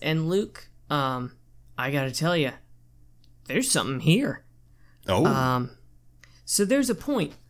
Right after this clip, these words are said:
Speaker 1: later in the movie, um, when, uh, Dan Aykroyd has been captured by the Reverend, whose name I don't remember and I don't care to remember.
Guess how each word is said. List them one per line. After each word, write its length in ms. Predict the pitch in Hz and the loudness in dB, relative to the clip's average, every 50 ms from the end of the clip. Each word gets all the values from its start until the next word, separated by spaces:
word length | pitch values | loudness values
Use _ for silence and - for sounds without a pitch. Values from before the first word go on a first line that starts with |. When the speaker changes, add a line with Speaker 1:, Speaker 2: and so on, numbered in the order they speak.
| - - | -14 -6
Speaker 1:
later 380 | - 165 185 202 196 196 196 180 | -2 0 0 0 2 0 0 0
in 140 | 165 160 151 | 0 0 0
the 60 | 139 | 0
movie, 480 | 135 139 147 151 127 117 - - - - - - - - - - - - - - - - - | 2 2 2 2 2 0 -4 -6 -10 -16 -20 -20 -20 -20 -20 -20 -20 -20 -20 -20 -20 -8 -2
um, 400 | 156 147 139 139 135 139 139 147 - | 0 2 2 4 2 2 0 -2 -4
when, 520 | - 151 151 147 143 143 139 139 - - - - | -4 -2 0 0 0 0 0 -2 -4 -6 -6 -8
uh, 400 | 135 131 123 120 120 120 120 120 120 | -8 -6 -6 -6 -6 -6 -8 -8 -4
Dan 220 | - 170 180 190 185 | 0 0 2 2 2
Aykroyd 420 | 170 151 143 - 160 143 139 131 | 0 0 -2 -2 -2 -2 -2 -2
has 120 | 139 135 131 | -2 -4 -4
been 200 | - 147 135 131 | -4 -4 -4 -4
captured 420 | - 165 156 143 147 - 156 139 | -4 -4 -4 -4 -4 -4 -6 -4
by 140 | 127 139 131 127 | -2 -2 -2 -2
the 120 | 131 123 | -4 -4
Reverend, 480 | 123 135 135 131 131 135 127 123 120 135 | -4 -4 -4 -4 -4 -4 -4 -6 -6 -6
whose 240 | 139 135 127 - | -8 -8 -8 -6
name 200 | 135 131 131 127 | -6 -4 -4 -4
I 80 | 127 123 | -4 -6
don't 320 | 117 - 127 147 160 - | -6 -4 -2 -2 -2 -4
remember 440 | - 127 123 120 120 117 120 120 120 | -6 -8 -8 -6 -6 -6 -6 -6 -6
and 300 | - - 131 120 120 120 | -8 -8 -10 -8 -8 -8
I 260 | 120 120 117 117 113 - - - - | -8 -8 -8 -8 -10 -12 -14 -10 -6
don't 240 | 135 131 127 - | -6 -6 -6 -6
care 240 | - - 143 139 139 | -4 -4 -2 -2 -4
to 160 | 135 - 135 | -4 -8 -8
remember. 460 | 120 - 120 123 120 120 117 117 120 | -8 -8 -8 -6 -6 -6 -8 -10 -12